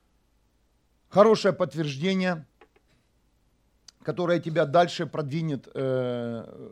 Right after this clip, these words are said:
продвинет к пониманию, кто есть Бог на самом деле. И я хочу начать сейчас, э, э, свою проповедь и открывать, э, откровение о ожидании с письма евреям. Всем нам знакомый стих,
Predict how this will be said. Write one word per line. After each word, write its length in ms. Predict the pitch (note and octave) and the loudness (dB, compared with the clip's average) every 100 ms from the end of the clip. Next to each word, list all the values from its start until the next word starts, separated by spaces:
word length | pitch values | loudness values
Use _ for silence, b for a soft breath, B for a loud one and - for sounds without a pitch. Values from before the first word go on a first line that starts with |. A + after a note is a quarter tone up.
| - _ _ _ _ _ - | -20 _ _ _ _ _ -8
продвинет 560 | D3+ C#3+ F3+ E3+ - | -6 -4 -4 -4 -8
к 100 | - | -8
пониманию, 640 | - E3+ F3 F3 D#3 C3 | -4 -2 0 0 0 -4
кто 180 | - D#3+ | -6 -4
есть 220 | C#3+ B2+ | -4 -4
Бог 240 | B2+ C#3 - | -4 -4 -4
на 80 | A2+ | -10
самом 300 | B2+ A#2+ A2+ | -8 -8 -8
деле. 220 | F#2+ F#2+ _ b b b b | -10 -14 _ b b b b
И 80 | E3 | 6
я 100 | A3 | 6
хочу 340 | - - A#3 | 6 0 0
начать 520 | G#3 G#3+ G#3+ G#3 - b b - | 4 4 4 -2 -6 b b -16
сейчас, 640 | - F#3 - G3 F3+ - | -8 -4 2 4 4 -2
э, 40 | E3+ | 0
э, 840 | D#3+ D3+ D3 C#3+ C#3 - D3+ C#2 | 2 4 4 2 2 -2 -4 -4
свою 300 | - F#3 F#3 | -2 2 2
проповедь 540 | D3+ G3+ F3 F3+ D#3+ - _ _ _ _ _ _ _ _ _ _ _ | 2 0 2 0 0 -4 _ _ _ _ _ _ _ _ _ _ _
и 240 | F#3+ G3 - | -2 0 2
открывать, 560 | F#3+ - G3 G3 F#3+ - | 0 2 4 6 4 2
э, 320 | D#3 D#3 D#3 | 0 2 2
откровение 640 | - F#3 F#3 F#3+ F3+ D#3+ | 0 0 0 0 0 0
о 420 | F3+ F3 E3 C#3 - | 4 6 6 4 0
ожидании 840 | D#3+ E3 C#3+ F3+ F3 E3+ D#3+ - | -2 -2 2 2 2 -2 -4 -8
с 120 | - - | -14 -10
письма 480 | F#3 - G3 G3 F3+ | -8 -4 0 2 2
евреям. 520 | F3+ E3+ D3+ F#2 - _ _ _ _ _ _ _ _ _ - | 0 2 0 -2 -10 _ _ _ _ _ _ _ _ _ -16
Всем 300 | - A#3 G#3+ | -2 2 2
нам 180 | G#3 | 2
знакомый 520 | D3 F3+ F#3 G#3 G3 F3 | 0 -4 0 0 0 -4
стих, 400 | - D#3+ - | -6 -8 -10